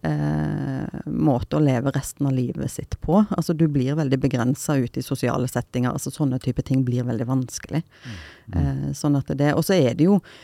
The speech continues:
Speaker 1: eh, det kommer på en måte ned til kalorier inn og kalorier ut til slutt, ikke sant? Og da når du spiser fett og proteiner, så er det jo veldig kaloritett mat.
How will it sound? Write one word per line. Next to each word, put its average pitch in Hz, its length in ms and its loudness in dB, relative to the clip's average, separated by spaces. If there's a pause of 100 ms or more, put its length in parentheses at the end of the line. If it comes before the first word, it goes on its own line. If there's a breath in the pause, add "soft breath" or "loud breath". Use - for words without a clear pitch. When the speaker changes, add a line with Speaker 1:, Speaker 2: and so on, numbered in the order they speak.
(320 soft breath)
Speaker 1:
eh, 147 300 0 (360)
det 180 100 -6
kommer 143 300 4
på - 120 -8
en 202 80 2
måte 160 200 0
ned 151 380 4
til 139 240 0
kalorier 139 500 -2
inn 135 160 2
og 143 60 0
kalorier 135 540 -2
ut - 300 -6 (120)
til 156 100 2
slutt, - 380 2
ikke 165 160 -4
sant? 175 260 0
Og 165 80 0
da 147 160 2
når 160 200 6
du 151 120 2
spiser - 380 -2
fett - 240 -4
og 156 60 -4
proteiner, 147 580 0
så 165 320 -2
er 143 120 2
det 147 100 0
jo 160 80 2
veldig 147 420 2
kaloritett 147 840 -4
mat. - 400 -2